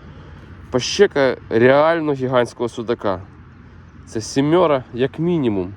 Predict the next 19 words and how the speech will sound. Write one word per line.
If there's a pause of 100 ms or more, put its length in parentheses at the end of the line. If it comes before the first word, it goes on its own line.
(600)
Хотів
його
з'їсти. (1080)
Клас.
Оце,
оце
я
розумію, (280)
риби
в
нас
є
в
водоймах. (240)
Оце
прикол. (1500)
Е,
хвилями
винесло